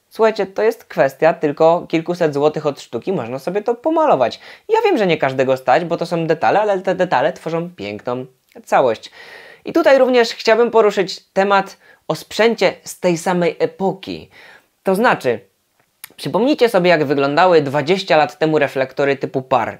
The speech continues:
Takie teatralne, srebrne obudowy, takie, e, e, od-, odbłyśniki, bo to były reflektory żarówkowe,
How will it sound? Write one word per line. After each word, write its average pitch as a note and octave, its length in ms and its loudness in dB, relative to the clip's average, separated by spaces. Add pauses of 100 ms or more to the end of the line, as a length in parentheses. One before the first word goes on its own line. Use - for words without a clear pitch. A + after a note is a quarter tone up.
Takie C#3+ 220 -2
teatralne, D3 760 0
srebrne F3 540 2
obudowy, C#3 600 2 (420)
takie, C3 280 0
e, G#2+ 640 -4 (800)
e, F#2+ 220 -12 (280)
od-, A#2 400 -2
odbłyśniki, C#3+ 720 0
bo D3 100 2
to C3+ 100 0
były C3 140 2
reflektory B2+ 420 0
żarówkowe, C3 580 2